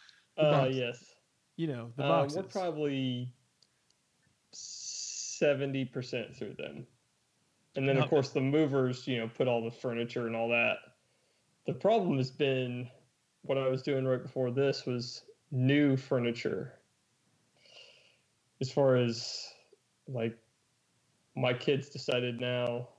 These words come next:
Speaker 2: since there's just so many bedrooms, like, I haven't even counted all the bedrooms in this new house. They wanted separate bedrooms, so we got the older one a, uh, one of those, like, loft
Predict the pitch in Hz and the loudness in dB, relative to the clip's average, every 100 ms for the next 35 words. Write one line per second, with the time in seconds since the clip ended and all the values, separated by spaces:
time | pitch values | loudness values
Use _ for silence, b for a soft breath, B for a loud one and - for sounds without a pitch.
0 | _ - 147 123 - - _ _ _ _ | _ -8 -4 -4 -8 -18 _ _ _ _
1 | 131 147 139 131 139 135 - - - _ | -4 0 0 0 -4 -4 -6 -12 -18 _
2 | _ _ _ _ - - - 170 143 127 | _ _ _ _ -8 -2 4 4 4 0
3 | 113 120 113 117 113 120 127 - - 175 | 0 -2 -2 -6 -8 -10 -12 -16 -6 0
4 | 123 120 120 _ _ _ - 139 160 160 | 2 0 -4 _ _ _ -6 0 2 2
5 | 143 135 135 - 143 131 123 117 - 123 | 2 0 -2 -4 -2 -2 -4 -6 -4 -4
6 | 120 113 123 117 120 123 120 - 131 123 | -4 -2 -2 -2 -6 -8 -12 -6 -4 -4
7 | 127 131 131 120 117 127 - - b b | 0 2 2 2 0 -4 -12 -18 b b
8 | b b b b b b b _ 143 143 | b b b b b b b _ 0 4
9 | 143 139 120 - 160 - 120 120 117 117 | 4 2 -2 0 0 0 -2 -4 -6 -6
10 | 117 113 - 131 127 131 127 117 - _ | -8 -8 -4 -2 2 2 2 0 -6 _
11 | _ _ 131 - 127 127 127 120 117 113 | _ _ -8 -2 0 0 0 0 0 -2
12 | 113 110 110 107 110 120 - _ _ 139 | -2 -4 -4 -4 -4 -6 -8 _ _ 2
13 | 131 123 123 135 131 127 123 127 131 131 | 4 4 4 0 0 0 4 4 4 0
14 | - | -12